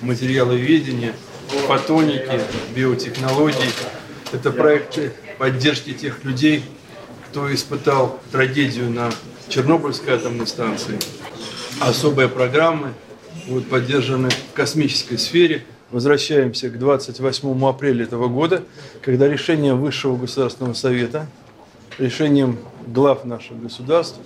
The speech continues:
было, э, выпущено постановление В Г С об оказании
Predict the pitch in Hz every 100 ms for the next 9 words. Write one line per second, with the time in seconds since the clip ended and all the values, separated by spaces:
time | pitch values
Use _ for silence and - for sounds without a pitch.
0 | - - - - - 143 143 135 - -
1 | - - - - 127 120 123 135 123 127
2 | 123 - - 135 127 127 135 151 151 156
3 | 160 156 - - - - - - - 139
4 | 143 139 135 135 147 139 131 123